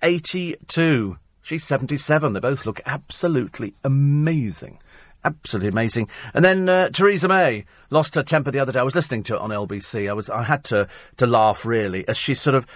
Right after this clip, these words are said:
she, she quite clearly, you know, "I'm in charge. I'm in charge. I'm going to do this. I'm telling you what to do. I run the country. Don't ever mess with me, police officers." And she was laying down the law. "Either work with me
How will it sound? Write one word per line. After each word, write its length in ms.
she, 260
she 200
quite 280
clearly, 540
you 80
know, 140
"I'm 240
in 140
charge. 580
I'm 460
in 160
charge. 420
I'm 320
going 160
to 80
do 180
this. 220
I'm 300
telling 320
you 100
what 200
to 80
do. 200
I 400
run 320
the 220
country. 580
Don't 260
ever 220
mess 460
with 200
me, 440
police 420
officers." 560
And 80
she 100
was 140
laying 220
down 180
the 80
law. 280
"Either 360
work 340
with 260
me 280